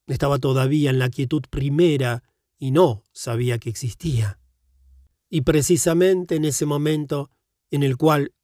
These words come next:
yo sabía, el mundo había llegado a existir, y sin ese momento nunca hubiera llegado a existir. Toda naturaleza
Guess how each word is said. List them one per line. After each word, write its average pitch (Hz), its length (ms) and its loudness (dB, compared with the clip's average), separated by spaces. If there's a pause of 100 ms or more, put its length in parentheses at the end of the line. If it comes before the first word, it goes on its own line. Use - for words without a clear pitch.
(120)
yo 156 480 2
sabía, 127 840 -2 (640)
el 160 200 4
mundo 143 720 0 (160)
había 135 280 -2
llegado 131 380 -2
a - 20 0
existir, 131 720 -2 (800)
y - 80 -6
sin 170 240 4
ese 160 220 2
momento 160 640 2
nunca 160 560 -2
hubiera 147 340 0
llegado 143 360 0
a - 20 0
existir. 135 720 -2 (920)
Toda 190 440 6
naturaleza 127 920 -4